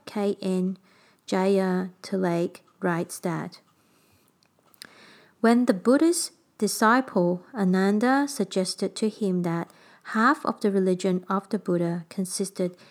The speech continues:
in the practice of friendliness, the Buddha's rejoinder was that it was not half, but the whole of the religion. It was this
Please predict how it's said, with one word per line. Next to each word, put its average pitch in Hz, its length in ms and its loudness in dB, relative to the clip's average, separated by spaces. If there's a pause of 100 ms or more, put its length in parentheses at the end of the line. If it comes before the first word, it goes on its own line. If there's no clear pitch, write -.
(200)
in 190 160 0
the 185 80 0
practice 190 580 -6
of 180 100 -6
friendliness, 190 840 -2 (560)
the 202 100 -2
Buddha's 254 600 2
rejoinder 202 880 0 (360)
was 185 260 -2
that 170 280 -4 (100)
it 185 160 -2
was 180 200 -2
not 190 320 0 (180)
half, 175 320 -4 (180)
but 185 140 -8
the - 240 -8
whole 185 400 2
of 175 160 -8
the 185 100 -4
religion. 165 580 -6 (720)
It 233 180 0
was 240 220 0
this - 360 -4